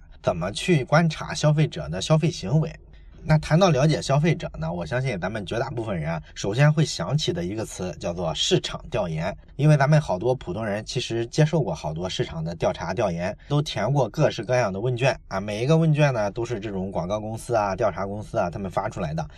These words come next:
然后呢，说是按什么统计学上的这个科学的抽样方法抽到你的，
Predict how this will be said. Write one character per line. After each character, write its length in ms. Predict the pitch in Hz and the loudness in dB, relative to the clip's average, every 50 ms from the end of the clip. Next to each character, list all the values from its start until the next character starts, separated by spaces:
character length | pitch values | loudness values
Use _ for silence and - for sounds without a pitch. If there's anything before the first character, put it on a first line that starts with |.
| - - - | -18 -10 -4
然 160 | 90 92 95 | -2 0 2
后 140 | 117 139 127 | 2 2 2
呢， 200 | 120 104 98 95 | 2 0 -2 -2
说 180 | 85 - 120 110 | -2 -2 -2 -2
是 120 | 107 127 110 101 - | 0 0 -2 -2 -2
按 220 | - 123 113 104 | -4 -4 -4 -4
什 100 | 95 101 | -4 -4
么 100 | 101 104 | -6 -6
统 220 | - - - 95 92 | -6 -6 -8 -6 -4
计 100 | 107 117 | -4 -4
学 220 | 101 - 104 101 | -4 -4 -4 -2
上 220 | 104 123 120 110 | -2 -2 -2 -2
的 80 | 98 92 | -2 -4
这 100 | 90 107 | -4 -4
个 100 | 101 95 | -4 -6
科 220 | 82 - - 147 147 | -6 -4 0 0 2
学 160 | 139 - 120 | 2 2 0
的 140 | 120 123 117 | 0 0 0
抽 160 | - - 147 | 0 2 4
样 160 | 147 143 131 | 4 4 4
方 180 | 120 135 143 151 | 2 2 2 2
法 220 | 147 - - 90 | 2 0 -4 -6
抽 160 | - - - | -4 -2 2
到 140 | 143 156 151 | 4 4 4
你 120 | 131 107 92 | 2 2 -2
的， 200 | 87 87 92 | -4 -4 -4